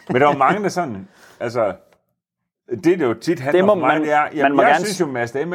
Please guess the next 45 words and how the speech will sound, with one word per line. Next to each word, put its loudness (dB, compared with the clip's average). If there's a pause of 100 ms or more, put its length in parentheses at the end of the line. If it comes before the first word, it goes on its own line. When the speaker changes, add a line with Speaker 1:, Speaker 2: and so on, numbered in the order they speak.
Speaker 1:
X -20
fem -6 (100)
er -2 (140)
pissevammel. -8 (500)
Men 2
det -6
er 2
jo, 6 (160)
det -16
er 4
jo 2
tanken -4
om, -6
det -4
er -4
mig, 0
der 0 (420)
skal -2
eje 2
sådan -8
en, -6
Speaker 2:
Mm, 0
Speaker 1:
og 4
have 4
Speaker 2:
ja, 4
ja. 0
Speaker 1:
sådan -4
en, -4
og -4
sidde 0
ind -4
i -2
den. -12 (800)
Og 2
det, -2
det, -2
det -2
dur 2
bare 2
ikke. -8
Sådan, -8 (100)
og 2
sådan -6
en -6
Z -2